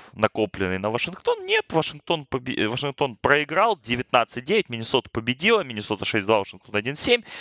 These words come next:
Но как-то всё получилось достаточно интересно, и вот эти две потери, которые, которыми обменялись команды на первых драйвах, они как-то задали вообще стиль всей игре. Получилась достаточно игра от защиты,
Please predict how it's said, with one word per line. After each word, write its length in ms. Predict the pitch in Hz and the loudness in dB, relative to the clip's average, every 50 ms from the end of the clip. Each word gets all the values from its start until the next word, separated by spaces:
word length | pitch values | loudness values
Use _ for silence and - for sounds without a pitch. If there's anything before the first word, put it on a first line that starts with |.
| - - - - | -12 -12 -14 -12
Но 140 | - 196 269 | -2 -2 0
как-то 240 | - 262 - - 196 | 0 0 0 0 0
всё 180 | 170 - 214 202 | 0 0 -2 -2
получилось 520 | _ - - 175 175 170 - 214 196 165 | _ -2 0 0 0 0 0 0 0 0
достаточно 680 | 143 147 - 180 160 - - - 160 160 160 156 151 151 | -2 0 0 0 0 0 -2 -2 0 2 4 4 2 0
интересно, 760 | 147 - - 170 185 269 440 453 - - - 185 165 151 143 | -2 2 2 2 4 4 2 2 0 -2 2 4 4 4 4
и 200 | 139 135 127 - - - - - - - _ _ _ _ | 2 0 -2 -2 -4 -14 -20 -18 -18 -20 _ _ _ _
вот 200 | - 113 - - | -4 0 4 4
эти 180 | 156 - 143 | 4 4 4
две 240 | 120 110 113 151 156 | -2 2 4 4 4
потери, 520 | - - 147 - - 190 214 240 226 208 165 | 4 2 -4 -2 0 0 0 0 0 -2 -4
которые, 680 | - 143 - - - 131 127 135 127 120 117 110 98 _ - | -4 -6 -6 -2 0 2 2 2 2 2 2 2 0 _ -4
которыми 360 | - - - 139 135 135 127 | -4 0 2 0 2 2 2
обменялись 560 | 120 117 120 131 135 139 131 127 117 110 - - | 0 0 0 0 4 4 4 4 4 -2 -2 0
команды 680 | - 117 113 110 110 110 104 95 101 98 95 85 76 - - - | 0 2 4 4 2 2 0 0 2 2 2 2 0 -4 -6 -2
на 80 | 113 113 | -2 0
первых 360 | - 127 120 107 110 110 - | 4 2 2 2 0 -2 0
драйвах, 460 | 127 143 180 208 196 147 127 - - | 2 2 4 2 0 -2 -4 -4 -4
они 140 | 113 117 117 | -6 -6 -6
как-то 240 | - - - - 104 | -10 -10 -4 -4 -2
задали 440 | 90 - 120 113 98 82 78 80 80 | 6 6 6 6 6 2 -2 -8 -6
вообще 320 | 78 78 - - - 85 | -6 -6 -6 -6 -8 -6
стиль 300 | - - - - 87 82 | -6 -6 -4 -4 -4 -4
всей 280 | - - - 101 107 110 | -6 -2 0 0 0 0
игре. 260 | 117 131 175 262 339 | 0 0 0 -2 -2
Получилась 400 | - - 120 110 - - 120 101 | 0 -2 -2 -2 0 -4 -4 -4
достаточно 480 | 110 - - 120 113 - - - 110 107 | -4 0 2 2 2 2 0 0 0 0
игра 220 | 107 107 117 117 | 2 4 4 4
от 100 | 113 104 | 2 2
защиты, 580 | - 127 131 - - - 226 - - 208 175 | 0 -4 -2 0 0 -2 -2 0 2 2 2